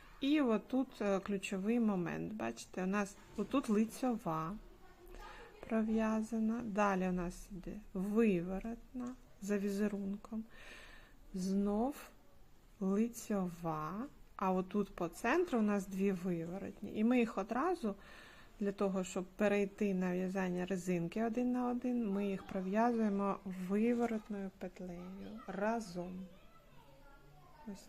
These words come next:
так. І далі, а, лицьова, виворотна.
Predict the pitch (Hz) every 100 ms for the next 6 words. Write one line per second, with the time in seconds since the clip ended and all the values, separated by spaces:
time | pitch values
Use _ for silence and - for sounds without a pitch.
0 | - 202 - - - - - - - -
1 | - - - - - - - - - 277
2 | 359 - 185 196 208 277 262 226 - -
3 | - - - 208 196 185 185 185 - 196
4 | 202 190 190 - - 165 170 - 208 254
5 | 320 370 - - - - - - - -
6 | 196 190 185 208 185 170 190 220 294 311
7 | 330 339